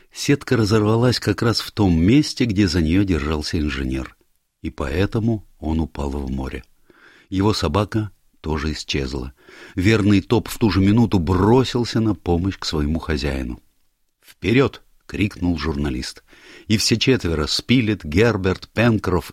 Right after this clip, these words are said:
и Нап, несмотря на страшную усталость и полное истощение сил — отправились на поиски. Бедный Нап плакал, как ребенок, при мысли, что он потерял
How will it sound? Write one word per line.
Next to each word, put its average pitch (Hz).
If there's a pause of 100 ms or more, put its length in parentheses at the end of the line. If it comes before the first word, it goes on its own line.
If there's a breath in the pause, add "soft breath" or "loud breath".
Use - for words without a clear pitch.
и 76
Нап, 80 (480 loud breath)
несмотря 104
на 104
страшную 117
усталость 104
и -
полное 104
истощение 64
сил — 127 (440 soft breath)
отправились 78
на 73
поиски. - (680)
Бедный 95
Нап 107 (100)
плакал, 120
как 117
ребенок, 107 (320)
при 87
мысли, 90
что -
он 69
потерял 98